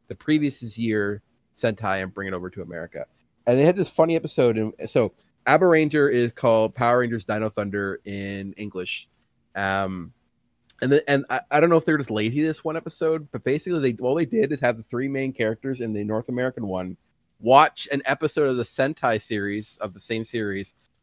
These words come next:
and they just did it like, this is what they think pa-, this is their adaptation of Power Rangers in Japan. So it's very meta. And, uh, and they, and then they dubbed over the Japanese, uh, episode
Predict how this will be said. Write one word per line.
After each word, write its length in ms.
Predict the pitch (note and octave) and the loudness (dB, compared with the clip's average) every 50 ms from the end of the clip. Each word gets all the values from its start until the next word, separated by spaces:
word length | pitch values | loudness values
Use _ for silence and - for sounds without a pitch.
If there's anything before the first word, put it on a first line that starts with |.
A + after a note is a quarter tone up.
| _ - | _ -2
and 120 | B2 B2 B2+ | 0 2 4
they 80 | C3+ | 4
just 200 | A#2+ D3+ C#3+ - | 2 2 0 0
did 100 | - D3 C#3 | 0 -2 -2
it 100 | C#3+ - | -2 -2
like, 300 | A#2 A#2 A#2 A2 - _ _ _ _ _ _ _ _ _ _ | 0 0 0 -2 -4 _ _ _ _ _ _ _ _ _ _
this 160 | - C3+ - | -4 -2 0
is 160 | F3+ C#3+ - | -2 -4 -2
what 180 | - C3 B2+ - _ _ | -2 -2 -2 -2 _ _
they 120 | - A#2+ A2+ | -4 -4 -2
think 260 | - - B2+ B2+ - | 0 -2 -4 -4 -4
pa-, 140 | - C#3 - | -6 -4 -4
this 140 | C3 D3 - | -4 -2 -2
is 180 | E3 C#3 - - | -2 -4 -4 -6
their 260 | - - B2+ C3 C#3+ C#3+ | -4 0 2 2 2 2
adaptation 560 | B2+ C3 B2 B2 - - A#2+ A#2+ - - B2 | 2 2 0 0 0 -2 -4 -4 -4 -6 -8
of 120 | G#2+ - | -8 -6
Power 260 | _ - A#2+ B2+ B2+ | _ 0 0 2 2
Rangers 260 | A#2+ A#2 G#2 G#2+ F#2+ G#2+ | 2 0 0 -4 -6 -8
in 80 | G2+ | -10
Japan. 380 | - G2 - - A#2+ A#2 G#2 - | -10 -12 -8 -4 -4 -4 -4 -4
So 80 | A2 | -8
it's 160 | G#2+ - - - | -12 -12 -4 0
very 200 | D#3+ F3 E3+ C3 | 2 2 2 2
meta. 380 | A2 G#2+ A2 G#2+ G2 F2 D#2+ - _ _ _ _ _ _ _ _ _ | 2 0 0 -2 -2 -4 -6 -8 _ _ _ _ _ _ _ _ _
And, 380 | - A#2 A#2+ A#2+ A#2 A#2 A2+ A2 | -4 -2 0 0 0 0 0 0
uh, 200 | A2+ A2 A2 A2+ - | 2 2 2 0 0
and 100 | B2+ C3 | 0 2
they, 160 | C3+ C#3+ A2+ | 2 2 2
and 120 | C#3 C3+ | 2 2
then 160 | C#3+ D3 D3+ | 4 2 4
they 140 | D3+ D#3 D3 | 4 2 2
dubbed 400 | C3 C3+ - C#3+ C#3 C#3+ C3+ B2+ | 2 4 6 6 6 6 4 2
over 380 | E3+ - C#3 C#3+ C#3 D3 D3+ C#3 | 0 4 4 4 4 4 0 -2
the 100 | A#2+ A2+ | -2 -2
Japanese, 880 | - - G#2 A#2+ A#2+ - B2 A#2 A#2 C3 C#3 C#3+ C#3+ C3+ - - - - _ _ _ _ _ _ - | -2 0 0 0 0 -2 -4 -4 -2 -2 -2 -2 -4 -6 -8 -14 -18 -20 _ _ _ _ _ _ -6
uh, 340 | G2 G2+ G2 G2 F#2+ F#2 F#2 - | -4 -2 -2 -2 -2 -4 -4 -4
episode 600 | A2 A2 - A2 - - - G2+ F#2 F#2 F#2 F2 | -6 -4 -4 -8 -6 -4 -4 -2 -2 -4 -6 -8